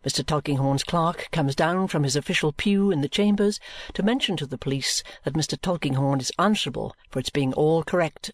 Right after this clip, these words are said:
about the next of kin, and that the papers and effects will be formally taken possession of in due time and course. Mister Smallweed is at once permitted so far to assert his supremacy as to be carried on a visit of sentiment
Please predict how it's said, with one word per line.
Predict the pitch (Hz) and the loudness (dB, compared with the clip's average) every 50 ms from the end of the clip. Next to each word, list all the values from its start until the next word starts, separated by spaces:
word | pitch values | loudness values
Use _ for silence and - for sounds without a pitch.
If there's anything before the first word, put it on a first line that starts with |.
| - | -6
about | 151 - 143 131 127 | -4 -2 -2 -2 0
the | - 156 | 0 0
next | 147 131 - - - - | 0 0 -2 -4 -6 -6
of | 139 - - | -6 -6 -4
kin, | - 190 151 139 - 131 127 - _ - - - - - - - - | -2 -2 -2 -2 -2 -6 -8 -10 _ -20 -20 -20 -16 -16 -14 -4 0
and | 156 147 | 2 2
that | 135 - | 2 0
the | 147 143 | -2 -2
papers | 156 175 185 196 - 190 160 - | 0 2 2 2 2 0 -2 0
and | 135 139 | -2 -2
effects | 139 - 220 226 - _ - - - - - | -2 0 -2 -2 -2 _ -6 -6 -6 -4 -2
will | 160 151 | -2 0
be | 143 156 | 0 0
formally | - - 240 247 262 233 185 143 127 | -2 2 2 4 4 4 2 2 0
taken | - 156 135 - - 131 | 0 -2 -4 -2 -2 -2
possession | 123 135 131 143 143 139 - 151 143 | 0 0 0 2 2 2 2 2 2
of | 139 135 131 - - - - _ - | 2 2 0 -2 -6 -14 -20 _ -4
in | 143 143 135 | -2 -2 0
due | - 131 127 120 | 0 -2 -2 -2
time | - - 143 135 131 127 143 | -2 -2 0 0 0 0 0
and | 131 131 | 0 -2
course. | - - - - - - - - - - - - _ _ _ _ _ _ _ _ - - - - - - - - - - | -2 0 0 0 0 -2 -4 -4 -4 -6 -8 -14 _ _ _ _ _ _ _ _ -20 -20 -20 -20 -20 -20 -20 -20 -20 -6
Mister | - 156 - - 156 | -4 -4 -2 -2 -4
Smallweed | - - 175 175 180 180 180 180 185 190 160 | -2 0 2 2 2 4 4 4 2 2 2
is | 139 131 | 0 -2
at | 139 - | 0 0
once | 156 180 190 190 - | 2 0 2 0 -2
permitted | - 151 160 185 196 - 185 165 - | -2 0 0 0 2 0 -2 -4 -2
so | - 170 156 | 0 0 0
far | 147 - - 196 175 165 170 190 - - - - - | 0 0 0 2 2 4 2 0 -2 -4 -12 -18 -10
to | - 170 | -4 -2
assert | 165 - - - 202 180 165 - | 0 0 2 2 4 2 2 2
his | - 165 147 - | 0 -2 -2 0
supremacy | - - - 147 - - 233 226 170 - - 214 254 - - - - - - - - | 0 -2 -4 -4 -2 0 2 2 2 2 2 0 0 -2 -6 -16 -20 -20 -20 -12 -10
as | 165 | -6
to | 156 - | -6 -4
be | 156 165 - | -4 -4 -2
carried | - 208 247 254 247 233 175 | 0 2 4 4 4 4 2
on | 165 160 | 2 0
a | 160 | 0
visit | 151 214 220 214 226 - | 2 0 0 0 0 -4
of | 202 175 | -4 -4
sentiment | - - 226 202 170 120 135 135 139 - | 0 0 0 0 0 0 0 0 0 -2